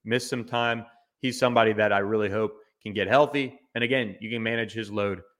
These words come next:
as an older guy and continue to bring him along. I'd like to see him get a little bit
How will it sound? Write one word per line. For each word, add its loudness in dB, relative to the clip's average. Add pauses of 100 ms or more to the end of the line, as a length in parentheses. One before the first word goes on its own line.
(120)
as -2
an -4
older 0
guy 0 (340)
and -6
continue -6
to -4
bring -2
him -4
along. -2
I'd -2
like 2
to -10
see -4
him -2
get 2
a 0
little -2
bit -2